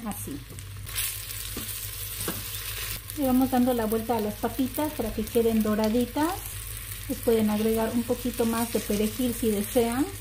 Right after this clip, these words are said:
A mi hija no le gusta mucho el perejil, entonces lo voy a dejar así.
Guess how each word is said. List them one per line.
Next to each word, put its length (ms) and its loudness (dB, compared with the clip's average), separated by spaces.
A 40 2
mi 180 4
hija 180 0
no 100 4
le 140 4
gusta 260 0
mucho 420 2
el 140 4
perejil, 600 0
entonces 580 0
lo 80 -2
voy 140 0
a 60 0
dejar 360 0
así. 420 0